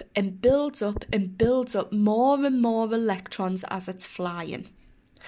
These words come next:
And then when it comes into land, that plane is very dangerous because it's got excess electrons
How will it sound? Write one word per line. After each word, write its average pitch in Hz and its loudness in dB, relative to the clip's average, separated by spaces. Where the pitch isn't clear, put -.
And 220 2
then 240 4
when 359 2
it - -8
comes 311 -2
into 277 -4
land, 226 0
that - 2
plane 202 0
is 202 -6
very 185 -2
dangerous 180 -4
because 226 -2
it's 190 -6
got - -4
excess 294 -4
electrons 214 -4